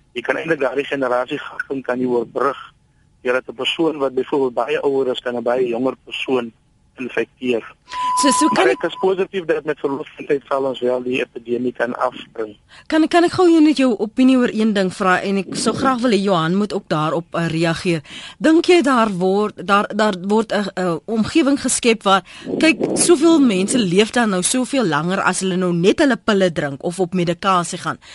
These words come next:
Speaker 2: So ek hoef maar nie my, eh, regskante gedrag te verander nie, want ek kan my myself mos later help as ek dan nou 'n probleem sou hê of ek, as ek dan nou siek sou word. Dink jy dit is, dis, dis die, die tweesnydende swaard van, van die redenasie op die oomblik?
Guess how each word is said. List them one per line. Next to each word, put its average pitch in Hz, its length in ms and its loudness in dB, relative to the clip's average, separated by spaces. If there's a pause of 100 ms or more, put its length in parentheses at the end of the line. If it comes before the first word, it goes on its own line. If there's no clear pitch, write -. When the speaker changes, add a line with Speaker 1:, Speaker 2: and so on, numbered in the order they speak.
(140)
Speaker 2:
So - 140 0
ek 269 180 4
hoef 254 180 0
maar 294 180 4
nie 311 240 4 (180)
my, 196 340 2
eh, 185 280 2
regskante 233 720 -2
gedrag 165 380 -2
te 220 120 -6
verander 226 560 0
nie, 180 160 0 (360)
want 220 160 0
ek 247 100 -4
kan 302 160 4
my 302 100 6
myself 269 420 2
mos 262 160 0
later 175 380 0
help 156 300 2
as 196 180 0
ek 190 100 -4
dan 175 140 2
nou 170 200 0 (260)
'n 185 80 -4
probleem 175 420 0
sou 190 140 0
hê 170 120 2
of 165 120 -4
ek, 220 260 0
as 202 180 0
ek 190 120 -6
dan 175 140 2
nou 175 100 -2
siek 170 260 -4
sou 160 200 -2
word. 147 260 -8 (200)
Dink 269 180 2
jy 220 160 4
dit 269 220 0
is, - 280 -2
dis, 196 340 -2
dis 247 220 -2
die, 247 240 -2
die 220 240 -2 (540)
tweesnydende 294 800 4
swaard 285 600 2
van, 262 320 0
van 240 220 0
die 240 120 2
redenasie 214 680 0
op 233 80 -6
die - 140 -8
oomblik? 285 480 -2